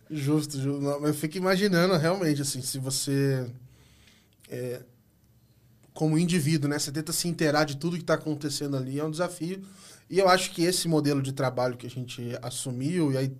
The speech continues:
até dentro das instituições também, é,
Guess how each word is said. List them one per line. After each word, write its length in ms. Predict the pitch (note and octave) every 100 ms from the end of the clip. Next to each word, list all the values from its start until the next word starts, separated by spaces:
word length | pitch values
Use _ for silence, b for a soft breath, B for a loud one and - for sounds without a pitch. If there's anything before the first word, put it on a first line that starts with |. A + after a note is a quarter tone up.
| -
até 220 | C3+ D#3+
dentro 240 | D#3+ D#3
das 180 | D3+ C#3+
instituições 640 | C3+ C3+ D3 C3+ - C3
também, 460 | C3 B2+ C3+ F3+ D#3 B B B B B B _
é, 760 | C#3 C#3 C#3 C#3 C3+ C3+ C3